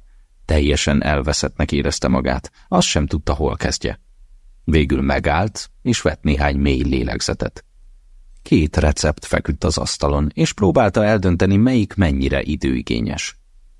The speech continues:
Az előétel lehetne krumplis lángos tejföllel, nyúlhal kaviárral és finomra vágott vörös hagymával. Főételnek leveles tésztában sült disznóhúst gondolt,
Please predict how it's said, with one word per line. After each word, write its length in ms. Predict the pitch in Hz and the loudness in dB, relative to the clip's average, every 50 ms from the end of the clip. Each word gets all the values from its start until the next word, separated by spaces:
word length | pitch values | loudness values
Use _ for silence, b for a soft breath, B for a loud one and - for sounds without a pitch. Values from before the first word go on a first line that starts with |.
| _ - | _ -6
Az 200 | - 113 - - | -4 -4 -4 -2
előétel 520 | - 156 165 151 127 113 104 101 - 101 101 | 0 2 4 6 6 6 4 4 2 2 2
lehetne 420 | 107 113 110 107 - 107 101 98 | 2 2 2 2 2 2 2 2
krumplis 760 | - - - 87 80 73 69 - 80 78 71 - - - - | 0 -2 0 0 0 0 0 0 0 0 0 0 -2 -2 0
lángos 540 | 82 67 69 67 67 65 71 76 - - - | 0 0 0 0 0 0 0 -2 -2 -2 -2
tejföllel, 720 | - - - - - - - 120 - - - 117 117 - - _ _ _ _ _ _ _ - | -2 -2 -2 -4 -6 -4 -4 -4 -4 -4 -4 -4 -4 -6 -8 _ _ _ _ _ _ _ -4
nyúlhal 720 | - - 82 90 90 90 85 76 71 82 80 78 78 78 | 0 2 4 4 4 4 2 2 4 4 4 4 2 0
kaviárral 640 | - - 82 76 80 85 82 80 85 90 113 113 113 | 0 0 0 2 2 2 2 2 2 2 2 4 4
és 220 | 117 113 110 - - | 4 4 2 0 -2
finomra 420 | - 82 69 69 71 69 69 76 | 0 0 0 2 0 0 0 0
vágott 340 | 71 76 71 71 78 76 - | 0 0 0 0 -2 -2 -2
vörös 300 | - 73 67 69 62 - | -2 -2 -2 -2 -2 -2
hagymával. 640 | - 60 52 57 58 - 57 58 - 50 - - - _ _ _ _ - - - - - - - _ - - | -2 -2 0 0 -2 -2 -4 -4 -6 -8 -10 -10 -14 _ _ _ _ -20 -20 -20 -20 -20 -20 -20 _ -20 -4
Főételnek 800 | - - 202 180 151 104 92 98 98 104 107 110 110 - - - | 2 4 6 6 6 4 4 2 2 2 4 2 2 0 -4 -2
leveles 480 | - 104 87 71 76 76 76 76 - | 0 2 2 2 2 0 0 -2 -2
tésztában 560 | - - 76 71 - - 87 76 71 78 78 76 | -2 -2 -2 -2 -2 -2 -2 0 0 0 0 0
sült 280 | - - 80 76 71 | 0 0 0 0 0
disznóhúst 680 | - 76 71 - - - 69 64 58 64 67 69 - - | 0 0 -2 0 -2 -2 -4 -4 -4 -4 -2 -4 -4 -2
gondolt, 480 | - 71 69 67 67 69 67 64 - | -2 -2 0 0 0 -2 -2 -4 -8